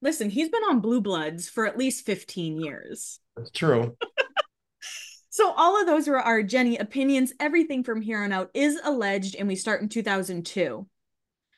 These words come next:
Speaker 1: She decided to go with the flow. Quote, "I was new in the fashion business and doing a swimsuit shoot with several gorgeous young actresses. Some of these suits cost thousands of dollars, so the actresses were all wearing panty liners to protect the pricey suits.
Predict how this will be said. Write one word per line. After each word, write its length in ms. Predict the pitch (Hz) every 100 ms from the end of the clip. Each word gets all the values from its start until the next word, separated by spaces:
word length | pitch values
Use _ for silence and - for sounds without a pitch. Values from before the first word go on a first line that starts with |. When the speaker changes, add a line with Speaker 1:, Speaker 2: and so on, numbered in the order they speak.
| _ _ _ _ _
Speaker 1:
She 280 | - 330 359
decided 500 | 427 370 247 233 240
to 100 | 226
go 180 | 190 180
with 160 | 175
the 40 | 175
flow. 480 | - 170 92 139 - _ _
Quote, 320 | 254 240 233 - _ _ - -
"I 80 | 262
was 200 | 294 262
new 200 | 294 392
in 80 | 466
the 120 | 480
fashion 400 | 220 190 185 190
business 400 | 175 170 175 175
and 180 | - 226
doing 220 | 247 240
a 40 |
swimsuit 540 | 226 302 349 359 226 -
shoot 300 | - 196 180
with 160 | 196
several 380 | - 220 214 302
gorgeous 420 | 214 190 190 190
young 180 | 190 170
actresses. 800 | 196 226 - 180 - - - - _ _ - -
Some 280 | - 277
of 100 | 339
these 280 | 403 427 440
suits 320 | 202 170 -
cost 280 | - 180 180
thousands 440 | 190 180 190 233 294
of 100 | 277
dollars, 480 | 165 156 131 180
so 100 | -
the 140 | 226 247
actresses 500 | 233 240 269 226 190
were 140 | 208
all 220 | 190 196
wearing 240 | 202 202 202
panty 400 | - 269 349 254
liners 520 | 170 170 175 180 185
to 100 | -
protect 480 | 220 220 190 165 -
the 80 | 190
pricey 420 | - 151 151 170
suits. 640 | - 262 196 - - -